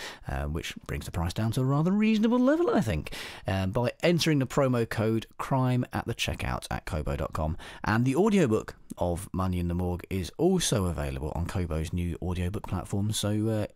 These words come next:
if audiobooks are your thing, if you're an audio person, which I presume you may well be listening to a podcast, then, uh, head over there and check out the audiobook.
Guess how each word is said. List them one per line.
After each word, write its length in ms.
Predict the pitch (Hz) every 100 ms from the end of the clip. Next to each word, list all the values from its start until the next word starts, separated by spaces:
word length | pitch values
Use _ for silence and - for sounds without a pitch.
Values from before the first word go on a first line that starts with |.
| -
if 80 |
audiobooks 520 | - 175 156 151 147 147
are 40 |
your 180 | 156 147
thing, 280 | - 147 214
if 140 | 220
you're 140 | 127 123
an 80 | 131
audio 320 | 143 131 127
person, 400 | 127 135 - 226
which 340 | - - - - _ -
I 40 |
presume 320 | - 85 117
you 80 | 143
may 160 | 165 180
well 160 | 202
be 380 | 196 294 233 95 -
listening 280 | 131 - 120
to 100 | 110
a 40 | 104
podcast, 540 | 110 - 170 185 - - - - - -
then, 300 | 87 85 82
uh, 220 | 80 80 -
head 160 | 98 120
over 180 | 101 90
there 200 | 101 -
and 260 | 104 110
check 280 | 113 135 -
out 160 | 147 -
the 120 | 151
audiobook. 720 | 175 233 247 202 80 - -